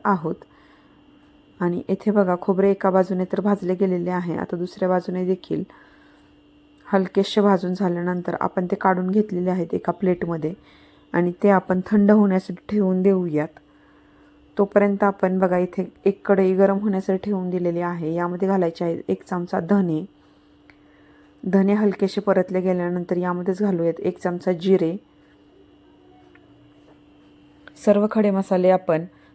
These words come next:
हलकेसे एक मिनिटभर परतून घेणार आहोत. जास्त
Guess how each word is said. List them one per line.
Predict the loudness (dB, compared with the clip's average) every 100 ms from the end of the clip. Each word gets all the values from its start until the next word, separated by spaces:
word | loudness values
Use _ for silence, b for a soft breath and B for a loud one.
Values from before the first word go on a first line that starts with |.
| -4
हलकेसे | -2 0 0 -2 2 0 2
एक | -2 0
मिनिटभर | -2 0 -2
परतून | 2 0 0 -4
घेणार | -2 -2 -4 -6
आहोत. | -8 -6 -6 -8 b b b -4
जास्त | 4 4 4 0